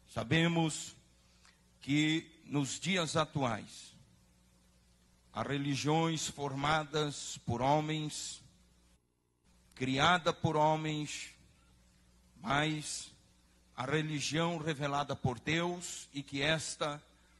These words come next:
revelada por Deus é divina. Nós sabemos que tem religiões que pregam a salvação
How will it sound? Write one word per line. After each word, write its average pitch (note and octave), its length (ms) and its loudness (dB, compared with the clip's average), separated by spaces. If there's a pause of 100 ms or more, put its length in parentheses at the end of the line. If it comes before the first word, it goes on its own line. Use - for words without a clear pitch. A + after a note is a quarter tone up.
revelada D3 580 0
por C3+ 240 0
Deus C#3 720 -2 (120)
é B2 260 -2 (500)
divina. G#2+ 560 -6 (1400)
Nós F3 240 2
sabemos F#3+ 880 0 (1600)
que C#3+ 100 -6
tem G3 220 2
religiões G3 760 0
que F#3 120 -2
pregam F#3+ 600 2
a E3+ 80 0
salvação E3 1000 -2